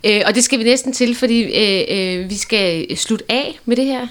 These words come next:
Øh, med at fortælle om det her eksperiment. Er der noget, som I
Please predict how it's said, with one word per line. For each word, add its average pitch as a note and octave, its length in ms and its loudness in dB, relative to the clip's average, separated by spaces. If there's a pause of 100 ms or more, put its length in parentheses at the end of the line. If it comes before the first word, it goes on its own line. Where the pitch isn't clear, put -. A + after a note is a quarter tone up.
(560)
Øh, - 440 -4
med A3 100 2
at A3 60 -4
fortælle B3 300 -2
om A#3 80 -2
det A#3+ 100 0
her B3 80 2
eksperiment. A3+ 580 -2
Er G3+ 80 -2
der G3 100 -2
noget, F#3+ 300 2
som G3+ 180 -2
I G3 300 -2